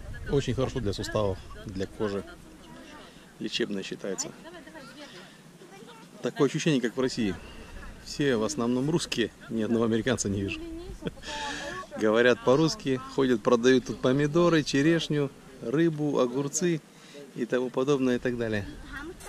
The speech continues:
Так что вон там дальше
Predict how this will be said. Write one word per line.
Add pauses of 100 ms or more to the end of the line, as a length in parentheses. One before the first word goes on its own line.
(500)
Так
что (480)
вон
там
дальше